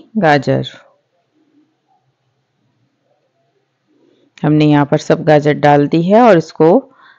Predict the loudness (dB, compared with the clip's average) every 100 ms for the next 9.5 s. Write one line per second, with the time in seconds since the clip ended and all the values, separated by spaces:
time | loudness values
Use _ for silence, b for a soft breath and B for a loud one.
0 | b -8 -4 -2 -2 0 -2 -2 -4 -2
1 | -2 0 -2 0 -2 -2 _ _ -2 -2
2 | 0 -2 0 -2 -2 _ _ _ _ _
3 | _ _ _ _ _ -6 -4 -2 -2 0
4 | 0 -2 -4 -4 -2 -2 0 -2 -2 -4
5 | 0 0 -2 -2 0 2 0 -2 -2 -2
6 | 0 0 -2 -6 -8 -4 -4 -4 -10 _
7 | _ _ _ _ _ _ _ -8 0 0
8 | 0 -2 -4 -4 -4 -2 -2 -2 -2 -2
9 | -4 -2 -2 -2